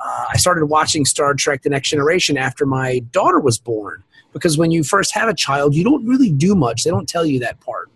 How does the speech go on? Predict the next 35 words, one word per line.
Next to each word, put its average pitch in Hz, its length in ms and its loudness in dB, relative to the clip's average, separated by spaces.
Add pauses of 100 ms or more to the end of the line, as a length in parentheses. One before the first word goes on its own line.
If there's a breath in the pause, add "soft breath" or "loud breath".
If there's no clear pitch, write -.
Like, 151 160 -2
the 151 80 -2
first, 226 420 0 (280 loud breath)
like, 156 180 -2
four 190 340 2
months, 170 380 0
it 143 80 0
just 165 260 -2
kinda 165 280 0
eats, - 500 -4
shits, - 400 -2
and 135 80 0
sleeps. - 560 -2 (260 loud breath)
And 165 120 4
you 202 80 2
just 233 160 0
hold 311 340 6
it - 60 2
a 127 60 0
lot. 98 320 -2
Like, 139 180 -4
you're 208 80 -6
just 262 140 -2
holding 214 480 0
this - 300 4
lump 160 360 -4
of 208 120 0
humanity. 190 680 0 (340 loud breath)
So 170 300 4
a 160 60 4
friend 277 300 2
of 285 60 4
mine 180 280 2
had 127 260 0
burned, 165 640 2